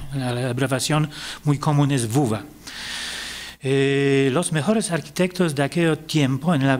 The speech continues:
ciudad de Breslau diseñaron y realizaron un conjunto experimental de edificios de vivienda, los modelos.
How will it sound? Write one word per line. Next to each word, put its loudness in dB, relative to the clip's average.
ciudad 0
de 0
Breslau 0
diseñaron 2
y 0
realizaron 2
un 2
conjunto 2
experimental 0
de -2
edificios -2
de 0
vivienda, 2
los -6
modelos. 0